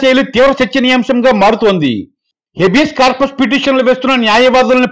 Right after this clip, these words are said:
పోలీసులు బెదిరింపుల వ్యవహారంలోనూ హైకోర్టు తీవ్ర వ్యాఖ్యలు చేసింది. అంతేకాదు, ఈ వ్యవహారంలో కుట్ర కోణం తేలుస్తామంటూ ఈ మధ్య పలుమార్లు వ్యాఖ్యానించింది. దీంతో ప్రభుత్వ కౌంటర్ల వ్యవహారం కుట్ర కోణం వరకు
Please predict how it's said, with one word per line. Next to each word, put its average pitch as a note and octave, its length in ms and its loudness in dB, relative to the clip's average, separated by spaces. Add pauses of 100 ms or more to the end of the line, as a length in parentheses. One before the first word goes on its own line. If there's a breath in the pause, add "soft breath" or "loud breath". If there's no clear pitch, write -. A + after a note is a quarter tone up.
పోలీసులు B3 400 0
బెదిరింపుల A#3+ 400 0
వ్యవహారంలోనూ A#3 600 0 (640)
హైకోర్టు C4+ 560 0
తీవ్ర A3+ 260 2
వ్యాఖ్యలు B3+ 380 0
చేసింది. F3+ 420 -2 (680)
అంతేకాదు, G3 580 0 (600)
ఈ - 100 0
వ్యవహారంలో C4+ 480 2 (120)
కుట్ర B3 260 -4
కోణం C4 260 0
తేలుస్తామంటూ B3 640 0 (680)
ఈ - 100 0
మధ్య G#3 300 2
పలుమార్లు A#3 480 2
వ్యాఖ్యానించింది. G3 760 -2 (760)
దీంతో C4 260 2 (100)
ప్రభుత్వ C4+ 400 0
కౌంటర్ల C4 400 2
వ్యవహారం B3+ 340 2 (120)
కుట్ర A#3 260 -4
కోణం B3+ 280 2
వరకు A#3+ 200 -2